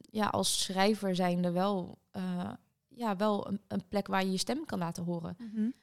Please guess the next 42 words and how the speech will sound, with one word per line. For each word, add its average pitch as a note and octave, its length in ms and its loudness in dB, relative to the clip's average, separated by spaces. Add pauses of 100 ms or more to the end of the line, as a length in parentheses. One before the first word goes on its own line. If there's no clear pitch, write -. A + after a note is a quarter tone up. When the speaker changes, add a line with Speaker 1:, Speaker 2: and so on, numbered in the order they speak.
(100)
Speaker 1:
Dus G3+ 120 -20
ik G3+ 80 -6
denk G3+ 140 4
dat G3 140 2
los G3+ 180 2
van G3+ 100 2
de F#3 60 4
hang F#3+ 280 4
van G3 120 0
mij F#3 180 2
om F#3 100 2
mooie F#3 340 4
verhalen F#3 460 0
te - 100 -6
schrijven F3+ 260 0
waarin F3 200 0
je F3 100 2
helemaal E3+ 260 0
meegevoerd G3 540 -2
kan G3+ 160 -2
worden, F#3+ 280 0
verhalen F3 280 -2
die D#3+ 100 -8
ik - 60 -2
zelf F3 220 -2
heel G#3 80 -2
graag - 300 -8
lees G3+ 280 2
ook, G#3 260 0 (400)
dat - 100 -8
ik - 80 -6
ook A#3+ 140 -2
denk, G3 160 -2
ja, A3+ 120 -4
er G3 80 -2
zit G#3 140 -4
ook - 140 -10
een A#3 60 -2
stukje - 320 -6
in G3 240 -2
wat G3 260 -4
ik - 340 -8